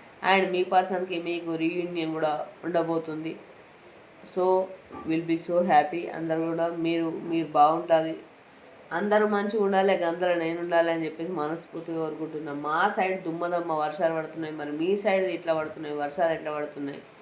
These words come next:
మీరందరూ మంచిగా ఉన్నారా, ఏం చెప్తున్నారు అన్నది కూడా నాకు కామెంట్ బాక్స్లో పెట్టుర్రి. నేను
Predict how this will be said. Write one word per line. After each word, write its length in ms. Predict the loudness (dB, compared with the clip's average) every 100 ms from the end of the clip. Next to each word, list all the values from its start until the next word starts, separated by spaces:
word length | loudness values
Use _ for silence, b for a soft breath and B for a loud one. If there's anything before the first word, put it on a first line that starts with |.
| -20 -20 -6
మీరందరూ 480 | 0 2 2 2 0
మంచిగా 360 | -2 -4 -4
ఉన్నారా, 380 | -2 0 0 -2 -2
ఏం 300 | -4 -4 -6
చెప్తున్నారు 500 | -8 -6 -4 -4 -4
అన్నది 320 | -4 -6 -6
కూడా 160 | -6 -6
నాకు 160 | -6 -2
కామెంట్ 340 | -2 -2 -8
బాక్స్లో 380 | -8 -8 -4 -2
పెట్టుర్రి. 520 | -2 -4 -4 -4 -8 -12 -20 -20 -20 -20 -20 -20 -20 -20 -8
నేను 160 | -6